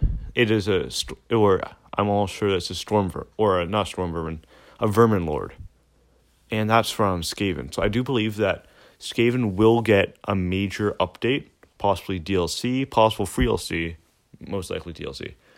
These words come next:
in this upcoming game. Because the Skaven play a big time. I know they said they won't do end times, but bringing in all the Chaos Gods and stuff is kind of that.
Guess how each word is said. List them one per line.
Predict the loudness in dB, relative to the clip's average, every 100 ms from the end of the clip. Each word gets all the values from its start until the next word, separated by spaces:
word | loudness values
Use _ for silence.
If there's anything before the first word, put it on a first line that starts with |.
| _ _ _
in | -4 -2 0
this | -4 -4 -10 -8
upcoming | -8 -8 -12 -8
game. | -6 -6 -10 -20 _ _ _ _ _ _
Because | -8 -2 2 2 0 -6 -18 _ _ _ _ _ _ _ _ _
the | -6
Skaven | -4 -4 -4 -2
play | -2
a |
big | 0 0 -2
time. | -4 -2
I | 0
know | 0
they | 0
said | 0
they | 0
won't | 0 -2 -4
do |
end | -4 -4 -4
times, | -4 -4 -4 -6 -4
but | -2 -2 -6 -20 -18 -4
bringing | 0 0 0
in | 2
all | 0
the | -2
Chaos | -2 0 0 0
Gods | -2 0 0 -2
and | -6
stuff | -10 -10
is |
kind | -8 -2 0
of | 4
that. | 6 6 4